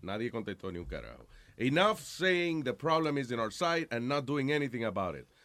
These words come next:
The reason the client hires you is because the client doesn't know how to do this, and a courtesy visit would have solved the problem.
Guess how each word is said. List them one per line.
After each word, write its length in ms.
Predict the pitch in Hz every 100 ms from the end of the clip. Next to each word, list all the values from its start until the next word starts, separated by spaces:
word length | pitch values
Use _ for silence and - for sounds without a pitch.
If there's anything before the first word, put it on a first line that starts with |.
| - _
The 160 | 113 120
reason 300 | 180 190 170
the 100 | 160
client 340 | 160 156 135
hires 280 | 151 175 151
you 120 | 151
is 80 | 135
because 320 | 127 - 123
the 80 | 120
client 280 | 139 147 147
doesn't 260 | 147 139 131
know 160 | 143
how 80 | 135
to 80 | 117
do 160 | 143
this, 300 | 147 120 - - _ _ _ -
and 160 | 113
a 40 | 104
courtesy 440 | - 170 160 -
visit 320 | 127 151 147
would 160 | 117 135
have 100 | 120
solved 240 | - 120
the 60 | 107
problem. 460 | - 110 82 -